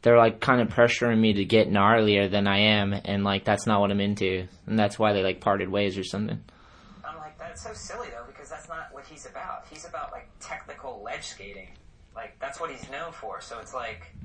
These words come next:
Speaker 2: it's like telling Mike V, like, "All right, dude, you're gonna have to learn nollie flip crook, nollie flip out, or we're gonna have to cut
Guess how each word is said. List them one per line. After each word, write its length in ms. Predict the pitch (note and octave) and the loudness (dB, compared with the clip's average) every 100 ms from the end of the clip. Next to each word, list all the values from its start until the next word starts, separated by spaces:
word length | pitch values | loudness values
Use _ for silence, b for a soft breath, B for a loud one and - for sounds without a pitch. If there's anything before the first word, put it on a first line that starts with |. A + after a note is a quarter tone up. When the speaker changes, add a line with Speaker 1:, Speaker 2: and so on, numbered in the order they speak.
| - - _ | -18 -20 _
Speaker 2:
it's 100 | - | -10
like 180 | C#3 - | -10 -10
telling 300 | E3+ E3+ C#3 | -10 -10 -10
Mike 200 | C#3 C#3+ | -10 -12
V, 340 | - D3 C3+ | -14 -14 -12
like, 220 | A#2 G#2 - | -12 -12 -12
"All 60 | C3+ | -10
right, 160 | B2+ | -10
dude, 320 | A#2+ A#2+ A2+ - | -14 -18 -18 -16
you're 80 | C#3+ | -12
gonna 120 | F3 | -10
have 240 | D#3+ D#3+ | -8 -8
to 60 | D3 C#3 | -10 -10
learn 300 | C3+ C3 B2+ - _ _ | -10 -10 -14 -20 _ _
nollie 240 | A2+ C#3 | -8 -8
flip 280 | C#3 C#3+ C3 | -10 -12 -12
crook, 360 | - C#3 B2 A#2+ | -12 -12 -12 -10
nollie 220 | A#2+ A#2 | -10 -10
flip 240 | - A2 A2 | -12 -14 -12
out, 380 | A2+ A2 - - | -10 -8 -10 -12
or 80 | G2 | -16
we're 80 | G2 | -14
gonna 120 | F#2+ | -12
have 120 | G#2+ | -10
to 180 | B2+ - | -10 -4
cut 220 | A2 - | -4 -4